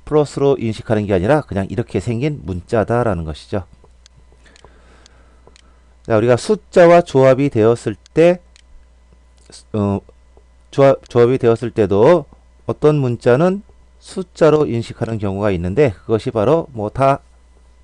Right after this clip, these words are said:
이해하는 애들이에요. 숫자 앞에다가 우리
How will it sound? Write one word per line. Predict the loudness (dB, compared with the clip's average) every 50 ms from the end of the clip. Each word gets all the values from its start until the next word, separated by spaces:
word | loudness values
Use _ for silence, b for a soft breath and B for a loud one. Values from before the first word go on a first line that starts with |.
| _ _ -8
이해하는 | -4 -2 0 2 2 2 0 0 -2 -2 -2 -2 -4 -8 -8 -6
애들이에요. | -6 -4 -4 -2 -2 -2 0 2 2 2 2 0 b b b b b b b b b
숫자 | -16 -10 -10 -8 -2 2 4 4
앞에다가 | 4 4 2 0 2 2 4 4 4 4 2
우리 | 2 2 -2 -2